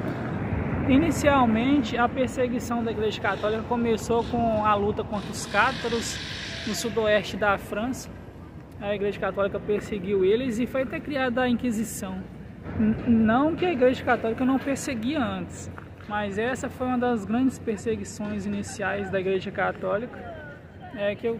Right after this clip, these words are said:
que ocorreu. Ocorreu, começou em mil duzentos e nove e terminou em mil duzentos e quarenta e quatro,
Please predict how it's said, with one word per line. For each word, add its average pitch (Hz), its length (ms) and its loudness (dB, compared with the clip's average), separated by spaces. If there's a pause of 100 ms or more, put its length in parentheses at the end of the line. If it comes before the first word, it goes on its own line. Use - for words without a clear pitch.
(100)
que 233 80 -6
ocorreu. 202 680 -2
Ocorreu, 220 360 2
começou 254 640 4
em 247 160 4
mil 240 200 6
duzentos 220 460 4
e 226 60 4
nove 240 420 4
e 247 60 0
terminou 247 340 6
em 240 60 4
mil 262 160 4
duzentos 254 400 2
e - 20 -6
quarenta 262 320 2
e 254 60 2
quatro, 190 400 4